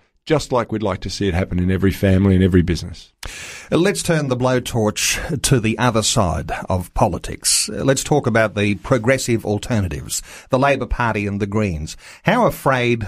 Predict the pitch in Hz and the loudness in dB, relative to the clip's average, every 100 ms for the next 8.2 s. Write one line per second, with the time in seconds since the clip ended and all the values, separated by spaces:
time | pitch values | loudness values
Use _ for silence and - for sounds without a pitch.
0 | - 113 110 - - 101 - 123 117 107 | -2 2 2 0 -6 -6 0 0 2 0
1 | 101 98 101 156 131 78 117 160 - - | -2 -2 0 2 2 -2 -6 -8 -12 -20
2 | - - 110 113 113 104 - 110 107 110 | -20 -2 2 2 0 -6 0 4 4 4
3 | 120 135 120 135 135 127 117 113 113 110 | 4 4 2 2 2 2 4 6 4 2
4 | - - _ _ _ - 90 120 135 135 | -6 -10 _ _ _ -16 0 0 2 -2
5 | 214 - - - 85 110 104 95 - 120 | -2 -6 -8 -6 -2 0 2 0 0 0
6 | 117 175 165 80 - 90 92 - - - | 0 -2 -2 -4 -4 -6 -8 -16 -20 0
7 | 101 123 117 113 113 107 131 147 82 76 | 4 4 4 4 2 2 2 2 -2 -6
8 | - | -12